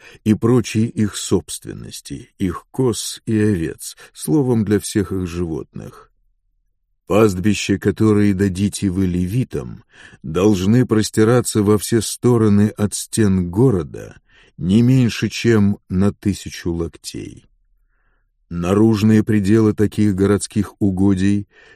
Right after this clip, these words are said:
должны быть длиной по две тысячи локтей с каждой из четырех сторон: восточной, южной, западной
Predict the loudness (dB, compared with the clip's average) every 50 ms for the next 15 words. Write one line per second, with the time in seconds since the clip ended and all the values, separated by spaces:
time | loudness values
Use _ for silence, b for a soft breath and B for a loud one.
0 | b b b -8 -2 0 2 2 2 2 0 0 2 2 2 4 2 2 0 0
1 | -6 -14 -12 -8 -4 0 0 2 4 4 4 4 4 2 2 0 -2 b b b
2 | b b b 0 2 2 2 4 2 4 4 4 2 2 0 -2 -2 0 -2 -4
3 | -4 -2 0 2 2 2 0 -2 -4 -2 2 2 4 4 2 0 -2 -6 -10 -14
4 | -8 -2 0 2 2 2 0 -2 -2 -2 -2 -2 -2 -4 -8 -10 -10 -8 -10 -8
5 | -8 -4 -4 -2 0 -2 -2 -4 -6 -12 -10 -6 -6 -6 -6 -6 -8 -10 -14 -18
6 | -20 -20 _ _ _ _ _ _ _ -20 -16 -12 -10 -10 -10 -10 -8 -2 0 0
7 | 0 0 -2 -2 -2 0 0 0 -2 -6 _ _ _ _ _ _ _ _ -18 -12
8 | -6 -2 0 0 0 0 0 0 0 0 0 -2 -4 -6 _ _ _ _ _ _
9 | -16 -12 -12 -6 0 2 2 2 2 0 0 -2 -2 0 0 0 2 2 0 0
10 | -4 -6